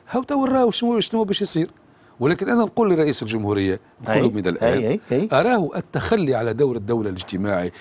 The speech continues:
Speaker 2: مم.
Speaker 1: في الدعم وفي غيره وفي غيره وفي غيره، هو إنهاء لمشروع رئيس
Speaker 2: مانيش باش
Speaker 1: الجمهورية.
Speaker 2: نتخلى، باش نعمل
Speaker 1: آه.
Speaker 2: الإصلاحات ومستحقهم على امتداد أربع سنين، لكن باش نعملهم ونخلي يد الدولة ممدودة للناس.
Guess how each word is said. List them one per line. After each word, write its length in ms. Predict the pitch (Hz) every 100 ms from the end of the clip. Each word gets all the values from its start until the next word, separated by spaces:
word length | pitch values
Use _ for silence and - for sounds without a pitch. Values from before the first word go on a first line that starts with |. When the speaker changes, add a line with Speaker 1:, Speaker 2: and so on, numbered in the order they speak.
| 131
Speaker 2:
مم. 60 |
Speaker 1:
في 60 | 120
الدعم 420 | 98 120 95 87
وفي 200 | 85 87
غيره 240 | 90 101 87
وفي 200 | - 82
غيره 200 | 87 76
وفي 180 | -
غيره، 220 | 85 85 - - - -
هو 160 | 190 175
إنهاء 500 | - 120 107 147 156 _ _ -
لمشروع 640 | 131 131 104 - 123 120 95
رئيس 160 | 101
Speaker 2:
مانيش 260 | 143 202 135
باش 80 | 82
Speaker 1:
الجمهورية. 160 | 233
Speaker 2:
نتخلى، 460 | 220 - 220 135 98 - - - 113
باش 260 | 139 -
نعمل 400 | 165 262 269 254
Speaker 1:
آه. 40 | 247
Speaker 2:
الإصلاحات 800 | 240 - 233 202 180 143 - 135
ومستحقهم 720 | 170 - - 262 - 180 170
على 160 | 170
امتداد 400 | 175 175 160 160
أربع 320 | 185 180 143
سنين، 400 | 143 165 190 226 214 - -
لكن 340 | 131 180 214 220
باش 180 | 175 190
نعملهم 440 | 156 220 233 214
ونخلي 680 | 165 160 156 208 233 220 240 - - 139
يد 320 | 180 202 208
الدولة 420 | 151 214 220 220
ممدودة 460 | 196 170 180 190 202
للناس. 560 | 214 185 117 - -